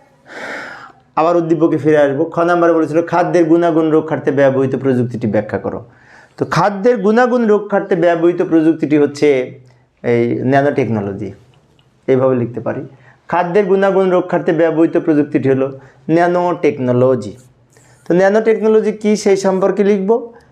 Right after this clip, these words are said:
এবং ন্যানো টেকনোলজির প্রকারভেদ সহ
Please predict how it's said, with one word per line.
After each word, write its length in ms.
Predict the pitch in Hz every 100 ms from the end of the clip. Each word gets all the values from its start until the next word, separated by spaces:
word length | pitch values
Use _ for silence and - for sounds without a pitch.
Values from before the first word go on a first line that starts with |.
| _ -
এবং 220 | 214 220
ন্যানো 260 | 208 208 226
টেকনোলজির 680 | 233 196 220 208 185 190 185 - - _ _ _ _ _ -
প্রকারভেদ 440 | 196 196 165 170
সহ 200 | - 151